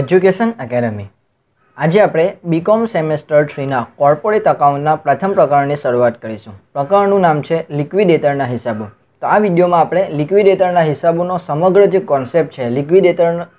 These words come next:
કોને કહેવામાં આવે છે, શા માટે તૈયાર કરવામાં આવે છે અને લિક્વિડેટરના હિસાબો કઈ રીતે તૈયાર કરવામાં આવે છે, આમ લિક્વિડેટરના હિસાબોના એકમના સમગ્ર કોન્સેપ્ટ અંગેનો અભ્યાસ આપણે આજના વીડિયોમાં કરીશું.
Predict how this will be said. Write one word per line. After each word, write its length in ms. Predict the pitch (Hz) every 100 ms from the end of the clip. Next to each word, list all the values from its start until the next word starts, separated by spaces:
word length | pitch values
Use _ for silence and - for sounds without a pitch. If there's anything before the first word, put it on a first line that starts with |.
| -
કોને 240 | 139 156
કહેવામાં 440 | 170 160 165 165 160
આવે 160 | 156
છે, 300 | 143 156 156 _ _ _
શા 120 | 160 185
માટે 280 | 185 170
તૈયાર 360 | 165 156 151 151
કરવામાં 460 | 151 143 139 143 135
આવે 180 | 139
છે 120 | 139 175
અને 200 | 165 147
લિક્વિડેટરના 760 | 139 - 214 190 185 180 180
હિસાબો 480 | 160 - 160 165 160
કઈ 180 | 185 202
રીતે 260 | 175 165 170
તૈયાર 360 | 151 143 147
કરવામાં 500 | 143 131 131 131 131
આવે 160 | 123 127
છે, 240 | 143 156 - _ -
આમ 160 | 160
લિક્વિડેટરના 760 | 147 147 220 208 180 185 180 180
હિસાબોના 600 | 151 - 170 165 170 175
એકમના 540 | 135 151 156 165 170
સમગ્ર 560 | 170 139 170 202 208 202
કોન્સેપ્ટ 480 | 160 143 180 175 156
અંગેનો 360 | 139 151 131 - _ 147
અભ્યાસ 380 | 143 175 165
આપણે 240 | - 139 143
આજના 280 | 135 156 180
વીડિયોમાં 460 | 139 135 139 131
કરીશું. 340 | 120 113 104